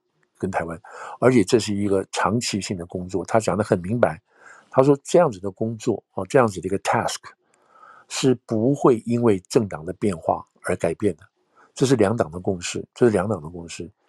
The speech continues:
那么不管拜登如果这一次被选掉，下面上来的共和党，或者是共和党又下，又被选掉，民主党他上来，这个东西是属于两党共识对台湾的承诺。这个做下去，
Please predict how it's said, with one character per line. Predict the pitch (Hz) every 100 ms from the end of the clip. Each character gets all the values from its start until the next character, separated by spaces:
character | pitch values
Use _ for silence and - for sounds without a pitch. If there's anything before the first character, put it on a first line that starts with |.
| _ _ -
那 | 117
么 | 107 95 _ _ - _ _
不 | -
管 | 123 92 90 - - - 170
拜 | 120 120
登 | 104
如 | 104
果 | 101
这 | 95 107
一 |
次 | 95 98
被 | 92
选 | - 80
掉， | 92 92 -
下 | - 113
面 | 104
上 | 95 107
来 | 92
的 | 92
共 | 95 104
和 | 92
党， | 90 -
或 | - 110
者 |
是 | 98
共 | 110 107
和 | 92
党 | 85
又 | 104 98
下， | - 95 -
又 | 104
被 | 98
选 | - 78
掉， | 98 - - - - - _ -
民 | 104 127
主 |
党 | 98
他 | 92
上 | 98 92
来， | 87 -
这 | -
个 | 113
东 | 98 98
西 | 95
是 | 101
属 | -
于 | 92
两 | 92 104
党 | 123 85
共 | 90 101
识 | 90 87
对 | 95
台 | 87 95
湾 | 90 92
的 |
承 | 85 - 73
诺。 | 87 _ _ _ _ _ _ -
这 | 160
个 | 117
做 | 147 117
下 | 107
去， | 104 101